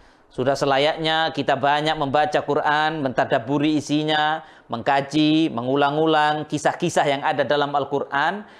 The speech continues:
Di antaranya adalah kisah-kisah tentang nabi-nabi terdahulu, yang mana kisah tentang nabi-nabi terdahulu menempati presentase terbanyak isi dari dalam Al-Quran,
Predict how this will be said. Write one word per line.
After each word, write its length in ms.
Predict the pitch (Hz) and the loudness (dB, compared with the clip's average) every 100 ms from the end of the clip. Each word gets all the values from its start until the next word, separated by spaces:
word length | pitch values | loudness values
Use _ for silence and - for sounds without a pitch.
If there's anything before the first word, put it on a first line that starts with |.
| - - | -20 -4
Di 100 | 151 | 0
antaranya 560 | 170 151 165 165 175 180 | 2 4 4 4 2 2
adalah 240 | 156 175 | 2 0
kisah-kisah 720 | 170 165 170 - 165 196 180 | 0 0 0 0 0 2 2
tentang 400 | 160 147 175 175 | 0 0 0 2
nabi-nabi 560 | 156 143 151 156 151 160 | 0 0 2 2 2 0
terdahulu, 560 | 165 143 165 170 104 - - - - | 2 2 2 2 0 -8 -20 -10 -6
yang 80 | 113 | -2
mana 240 | 131 135 | -2 -2
kisah 320 | 160 151 196 | -2 0 0
tentang 400 | - 156 185 170 | 2 0 0 2
nabi-nabi 480 | 165 160 170 180 160 | 0 0 2 2 2
terdahulu 560 | - 147 156 151 170 190 | 0 0 2 4 4 2
menempati 800 | 151 151 151 - 151 151 190 185 | 2 -2 -2 0 0 0 -2 -2
presentase 640 | 165 151 160 151 160 156 175 | 0 0 0 0 0 0 0
terbanyak 720 | - 165 127 180 196 180 160 | 0 -2 0 0 0 -2 -2
isi 240 | 170 170 | -4 -2
dari 160 | 131 139 | 0 0
dalam 320 | 135 160 143 | 2 2 0
Al-Quran, 640 | 135 131 135 - 135 170 | -2 -4 -6 -2 -2 -2